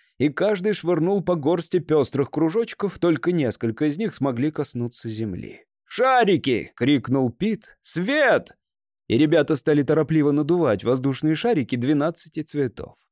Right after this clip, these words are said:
Шарики один за другим тоже скормили Китти, ударили лучи прожекторов, автомобильных фар и фонарей.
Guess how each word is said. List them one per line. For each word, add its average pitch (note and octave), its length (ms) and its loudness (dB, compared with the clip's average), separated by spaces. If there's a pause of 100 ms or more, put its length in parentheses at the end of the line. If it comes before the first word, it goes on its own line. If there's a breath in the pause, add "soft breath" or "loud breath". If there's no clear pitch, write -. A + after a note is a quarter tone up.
(240)
Шарики B2 440 2
один B2+ 260 2
за A#2+ 120 0
другим C3 460 -2 (200 soft breath)
тоже B2 300 2
скормили C3+ 500 0
Китти, B2 560 -8 (300)
ударили E3 720 0
лучи C3+ 400 0
прожекторов, C3 960 0
автомобильных D3+ 720 0
фар F#3 400 0
и D3+ 40 0
фонарей. D3+ 640 0